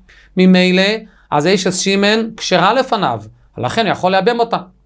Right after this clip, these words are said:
וברגע שמייבם אותה, השנייה פטורה לא משום שהוא פוטר אותה על ידי האיבום ההחליצה שהוא עושה באשתו של שמעון, אלא כי היא פטורה, כי היא ערווה עולוב. זה מה שרב שמעון אומר.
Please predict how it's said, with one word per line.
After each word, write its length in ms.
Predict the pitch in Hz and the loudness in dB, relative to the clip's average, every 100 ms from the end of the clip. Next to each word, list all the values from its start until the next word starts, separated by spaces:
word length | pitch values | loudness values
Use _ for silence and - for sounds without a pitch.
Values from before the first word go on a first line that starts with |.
| _ _ | _ _
וברגע 260 | 175 208 202 | -2 0 0
שמייבם 500 | 190 196 175 139 131 | -4 -2 0 0 -2
אותה, 300 | 127 131 156 - | -2 0 -2 -4
השנייה 340 | 127 - 160 175 | -10 -4 -2 -2
פטורה 340 | - 185 214 | -2 0 0
לא 220 | 196 254 | 0 0
משום 280 | 311 - 240 | 0 0 -2
שהוא 400 | - 220 208 196 | 0 0 2 2
פוטר 400 | 180 175 175 190 | 0 -2 0 0
אותה 220 | 185 185 170 | 2 0 0
על 80 | |
ידי 180 | 165 175 | 0 2
האיבום 420 | 160 160 180 165 | 2 0 0 0
ההחליצה 420 | 156 - 170 170 151 | 0 -2 -4 -4 -2
שהוא 140 | 151 | -2
עושה 280 | 131 170 160 | 0 0 0
באשתו 300 | 135 120 147 | -2 -2 -4
של 120 | 139 | -4
שמעון, 280 | 123 135 127 | -4 -4 -2
אלא 80 | 135 | -2
כי 120 | 175 | -2
היא 80 | 175 | -2
פטורה, 340 | 220 240 262 | 2 2 0
כי 120 | 247 | -4
היא 120 | 202 | -2
ערווה 240 | 254 254 233 | 0 0 0
עולוב. 280 | 208 196 170 - _ _ _ _ - | 0 -2 -6 -18 _ _ _ _ -2
זה 160 | 175 | 2
מה 120 | 220 190 | 2 0
שרב 240 | 185 165 | 0 -2
שמעון 240 | 196 175 | 0 0
אומר. 180 | 165 113 | 0 -2